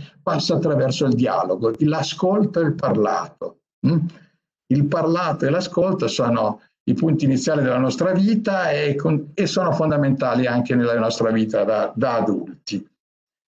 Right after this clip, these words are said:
Eh, possiamo a questo punto passare a una cosa importantissima. V-, avete visto come, eh, procediamo con questo prevedere, osservare,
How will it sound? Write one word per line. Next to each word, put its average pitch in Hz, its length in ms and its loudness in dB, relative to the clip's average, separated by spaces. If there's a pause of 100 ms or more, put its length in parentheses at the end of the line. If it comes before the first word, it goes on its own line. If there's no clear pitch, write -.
(560)
Eh, 139 600 0
possiamo 190 600 0
a - 120 -4
questo 165 280 2
punto 151 300 2
passare 143 380 0
a 135 40 2
una 131 140 0
cosa 131 380 0
importantissima. 123 960 0 (480)
V-, 143 100 2
avete 147 380 2
visto 160 300 0
come, 127 560 -2
eh, 123 440 0
procediamo 170 600 -2 (120)
con - 380 -6
questo 120 320 -2
prevedere, 127 1080 -2 (340)
osservare, 127 1300 0